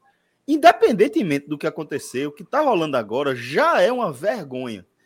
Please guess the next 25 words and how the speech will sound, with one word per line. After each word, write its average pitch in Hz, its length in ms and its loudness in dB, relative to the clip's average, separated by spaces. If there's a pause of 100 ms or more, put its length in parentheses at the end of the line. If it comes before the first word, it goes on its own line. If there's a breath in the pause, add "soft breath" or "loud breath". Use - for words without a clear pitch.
(120)
Ele 143 160 -6
tava 196 320 -2
tratando 127 720 -8
o 127 140 -10
empate 156 560 -2
com 208 100 -14
o 196 40 -8
Iguatu, 151 800 -8 (540)
zero 151 260 0
a 165 60 2
zero 131 280 -2
ali, 113 340 -6 (580)
começo 120 400 -8
do 120 60 -20
segundo 110 340 -14
tempo, 107 260 -14
mais 117 160 -8
ou 113 80 -6
menos, 123 140 -10
já 160 100 -6
tava 214 240 -4
tratando 208 400 -10
como 233 240 -10
uma 269 100 -4
vergonha. 135 600 -2